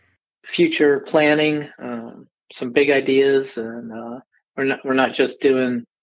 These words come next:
the same thing over and over and over and over again. So, uh, no, I think it's, I think it's really good. But yeah, to ultimately answer your question, when we go down mapping, I know I just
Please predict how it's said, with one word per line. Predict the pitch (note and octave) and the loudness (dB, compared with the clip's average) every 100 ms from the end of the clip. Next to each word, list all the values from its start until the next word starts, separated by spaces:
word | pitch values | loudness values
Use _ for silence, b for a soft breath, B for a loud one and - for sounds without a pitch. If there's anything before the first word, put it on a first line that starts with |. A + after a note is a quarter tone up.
| - | -8
the | C#3+ | -2
same | D3 C3+ | 0 0
thing | A#2+ B2+ B2 A#2+ B2+ | 0 0 0 -2 -2
over | C3 B2+ | -2 -2
and | A#2+ | -2
over | A#2+ B2 | -2 -4
and | A2+ | -6
over | A#2+ A#2+ | -6 -6
and | A#2+ | -6
over | A#2+ A#2+ | -6 -4
again. | A#2 A2+ A2+ | -4 -6 -8
So, | - A#2 A#2 B B B B _ | -8 -6 -6 B B B B _
uh, | C3+ B2+ A#2+ A#2+ - _ | 0 0 0 -6 -10 _
no, | F#3 E3+ | 0 2
I | C3 | 2
think | D#3 | 0
it's, | C#3+ - | -2 -4
I | C3 | -2
think | D3+ | 0
it's | D3 | 2
really | D3 C#3 | 0 2
good. | D#3 B2 | 2 0
But | B2 A#2+ _ _ _ | -6 -12 _ _ _
yeah, | F#3 | 2
to | E3 | 4
ultimately | F3+ G#3 G#3+ G3 E3+ | 2 2 0 2 2
answer | E3 E3+ | 2 2
your | D#3+ C#3+ | 0 0
question, | E3 D#3+ F3 E3 E3 B B B | -2 -2 -4 -10 -12 B B B
when | - C#3 | -4 0
we | F#3+ | 2
go | G#3+ | 4
down | G3+ F3 | 4 2
mapping, | D#3+ D#3 D#3 D3 | 2 0 -2 -2
I | C3+ | 0
know | D3 | 0
I | C#3+ | 0
just | C#3 C3+ | -2 -10